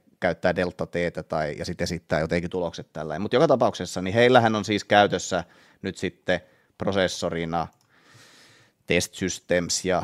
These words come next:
he käyttää Ryzen yhdeksän seitsemäntuhat ysisataa X:ää. Elikkä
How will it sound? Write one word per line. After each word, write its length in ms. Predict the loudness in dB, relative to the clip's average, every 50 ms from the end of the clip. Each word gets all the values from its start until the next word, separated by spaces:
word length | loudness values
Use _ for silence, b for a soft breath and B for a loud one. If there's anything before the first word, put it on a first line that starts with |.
| B B B B B -6
he 60 | -2
käyttää 680 | 2 4 4 4 2 _ 0 2 4 4 6 4 4 2 4
Ryzen 520 | 6 8 8 8 8 6 4 4 2 0 -2
yhdeksän 420 | 0 4 4 4 4 4 0 -2
seitsemäntuhat 760 | 2 6 6 6 6 6 6 6 6 6 6 4 2 0 0 0 -2
ysisataa 680 | -2 0 0 2 0 0 -2 -2 -2 2 4 4 4
X:ää. 400 | 2 0 -4 -4 -4 -6 -10 -12 -16 _ _ _ _ _ _ _ _ _ _ _ _ _ -2
Elikkä 360 | 0 0 0 0 0 -4 -4